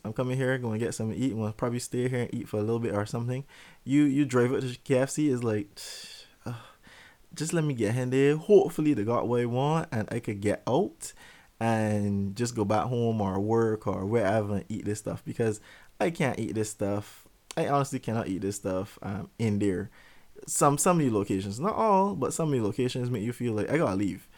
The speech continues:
I have to leave from this location and just go someplace else and eat. No way I'm eating in and dining in here that, um, that type of way." That's, that's just, that's,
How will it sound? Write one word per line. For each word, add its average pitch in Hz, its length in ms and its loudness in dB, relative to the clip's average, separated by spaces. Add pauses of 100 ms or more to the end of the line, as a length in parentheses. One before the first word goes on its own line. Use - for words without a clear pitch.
(260)
I 135 80 -2
have 156 460 -2
to - 80 -4
leave 113 260 -2
from 101 220 -6
this 110 160 -6
location 101 480 -4
and 101 100 -4
just 104 140 -4
go 107 160 -2
someplace 101 400 -4
else 95 180 -6
and 95 100 -8
eat. - 200 -8 (380)
No 165 360 2
way 147 140 4
I'm 117 180 0
eating 113 240 -2
in 113 220 -2
and 101 160 -2
dining 104 360 0
in 107 80 -2
here 92 280 -6
that, - 260 -6 (240)
um, - 460 -10 (320)
that 107 260 2
type 110 220 2
of 98 80 0
way." 104 260 -2 (880)
That's, 123 380 4
that's 151 300 0
just, 160 340 -2
that's, 196 240 0